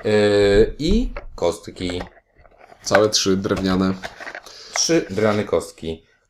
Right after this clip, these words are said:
Speaker 1: I, e, Pojedynek Ninja jest to gra, w której, e, fabularnie mamy dwie zwaśnione wioski i dwóch przywódców wioski, które się tam zwaśniły i się ze sobą napierdzielają.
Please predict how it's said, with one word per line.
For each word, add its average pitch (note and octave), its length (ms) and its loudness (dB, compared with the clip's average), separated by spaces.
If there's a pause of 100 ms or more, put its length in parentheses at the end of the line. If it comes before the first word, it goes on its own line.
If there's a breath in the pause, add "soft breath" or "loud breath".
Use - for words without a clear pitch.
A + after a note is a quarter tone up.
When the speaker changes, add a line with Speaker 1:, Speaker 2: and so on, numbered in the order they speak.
(200)
Speaker 1:
I, G#3 320 0
e, B2+ 420 8
Pojedynek D3+ 440 2
Ninja G#2+ 280 -2
jest A#3 160 -2
to - 80 2
gra, A2 280 2
w F#3 60 -8
której, B2 480 2 (120)
e, G2 600 0 (260)
fabularnie B2+ 720 4 (500 soft breath)
mamy D3+ 260 6
dwie G#2 400 4
zwaśnione G#2 460 0
wioski A2+ 640 -2 (100)
i F#2+ 120 -4
dwóch B2+ 280 0
przywódców G2+ 560 -6
wioski, A#2 500 -4 (460 soft breath)
które G#3 300 4
się - 120 0
tam B2 380 0
zwaśniły B2+ 720 0
i A#2+ 80 -4
się A#2 340 2
ze F#2+ 120 -4
sobą G2+ 300 2
napierdzielają. E2+ 880 2